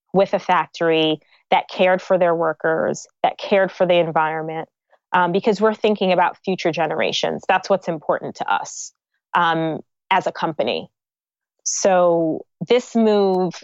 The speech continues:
is something that we're seeing. It's a shift within the industry as a whole. Now, is China gonna continue to have the lion's share of the manufacturing business? Probably for a long time.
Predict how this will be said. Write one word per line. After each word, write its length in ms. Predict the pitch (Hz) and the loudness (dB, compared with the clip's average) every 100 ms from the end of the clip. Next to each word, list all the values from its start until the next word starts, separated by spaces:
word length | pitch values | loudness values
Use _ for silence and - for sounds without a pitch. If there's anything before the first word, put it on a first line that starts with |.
| - | -2
is 140 | 196 | -2
something 440 | - 220 214 208 196 | 0 -2 0 0 0
that 160 | - | -2
we're 120 | 175 | -2
seeing. 760 | 185 - - 202 185 175 170 160 - _ _ _ | -4 -4 0 2 2 0 -2 -6 -10 _ _ _
It's 340 | - - 214 226 | -6 -2 0 0
a 60 | |
shift 400 | 208 - 254 - | 0 0 0 -2
within 340 | 196 196 196 185 | -2 0 0 2
the 160 | 175 | 2
industry 520 | 175 175 - - 175 165 | 2 0 -2 0 0 0
as 160 | 165 | -2
a 40 | 156 | -4
whole. 560 | - 170 175 196 339 _ _ _ _ - | 0 2 4 2 0 _ _ _ _ 0
Now, 680 | 202 190 190 190 185 180 - _ _ _ _ _ _ | 2 4 4 4 2 0 -6 _ _ _ _ _ _
is 280 | 220 220 - | 2 2 -2
China 380 | - 247 262 254 | -6 0 2 2
gonna 240 | 240 233 | 2 0
continue 460 | - 220 - 208 208 | 0 -4 0 0 2
to 80 | 190 | 2
have 220 | 196 185 | 0 0
the 100 | 185 | 0
lion's 440 | 185 180 180 180 | 2 2 2 0
share 760 | - 185 180 180 175 175 175 - _ _ _ _ _ | 0 2 4 4 4 2 0 -6 _ _ _ _ _
of 380 | 196 185 180 170 _ _ - | 2 4 2 -2 _ _ -4
the 120 | 196 | 0
manufacturing 840 | 190 185 185 - 175 - - 180 | 2 0 -2 0 0 0 -2 0
business? 440 | 180 180 220 226 - | 0 0 -2 -4 -6
Probably 520 | - 226 226 226 226 214 | 0 2 2 2 2 2
for 220 | - 208 | 2 2
a 60 | |
long 280 | 190 180 180 | 4 2 0
time. 420 | - 160 107 - | -2 -2 -4 -8